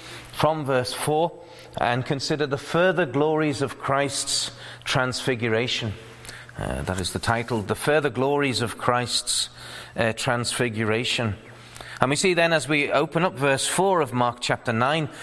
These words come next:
we see the unexpected company at his transfiguration. Unexpected company, not un-, unexpected to the Lord, of course, not unexpected,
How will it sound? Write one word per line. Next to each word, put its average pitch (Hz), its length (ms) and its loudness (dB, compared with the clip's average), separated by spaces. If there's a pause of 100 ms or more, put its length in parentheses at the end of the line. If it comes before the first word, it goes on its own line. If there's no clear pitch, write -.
(200)
we 139 80 2
see 175 200 2
the 156 200 0
unexpected 175 760 0
company 196 600 -2
at 123 160 0
his 113 180 -2
transfiguration. 98 920 -2 (440)
Unexpected 190 880 0 (260)
company, 180 420 0
not 139 200 2
un-, 110 100 0
unexpected 110 600 0
to 131 100 0
the 123 80 2
Lord, 160 280 2
of - 140 -4
course, 131 460 -4 (400)
not 127 160 2
unexpected, 127 800 0